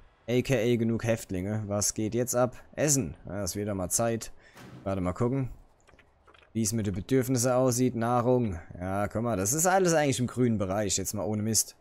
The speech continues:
Außer die Wärme. Gut, wie viel Grad haben wir jetzt? Sieben Grad, das bedeutet Wärme.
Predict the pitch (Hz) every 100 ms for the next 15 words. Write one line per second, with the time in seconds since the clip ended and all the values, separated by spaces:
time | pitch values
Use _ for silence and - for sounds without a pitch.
0 | _ _ _ _ _ _ - _ _ 117
1 | 127 131 117 92 113 123 110 82 107 110
2 | 90 - 101 104 113 - 113 110 113 107
3 | 98 90 110 123 117 123 110 - 104 110
4 | 123 135 - - 110 104 - 92 101 104
5 | 95 87 80 87 101 110 110 104